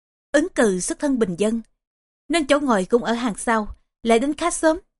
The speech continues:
Do vậy, nhiều người không chú ý đến người bên cạnh hắn là ai. Hơn nữa người này biết mình thân phận thấp kém, nên cũng không nói câu nào.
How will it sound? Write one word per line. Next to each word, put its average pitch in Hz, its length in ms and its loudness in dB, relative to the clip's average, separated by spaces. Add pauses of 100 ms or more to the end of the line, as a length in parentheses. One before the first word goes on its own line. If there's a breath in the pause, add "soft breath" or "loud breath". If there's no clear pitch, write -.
(360)
Do 311 180 4
vậy, 196 460 -2
nhiều 233 200 4
người 226 160 6
không 269 200 -2
chú 320 160 -2
ý 294 160 -2
đến 302 180 0 (120)
người 196 180 0
bên 214 140 -2
cạnh 185 200 -6
hắn 254 280 -2
là 240 120 2
ai. 214 340 -4 (1000)
Hơn 302 160 4
nữa 247 120 6
người 262 220 0
này 214 260 -2 (260)
biết 339 220 -2
mình 214 160 2
thân 226 160 -2
phận 185 200 -4
thấp - 240 -8
kém, 294 200 0 (420)
nên 330 160 -2
cũng 262 140 -2
không 285 200 -2
nói 311 120 2
câu 269 180 -2
nào. 208 320 -2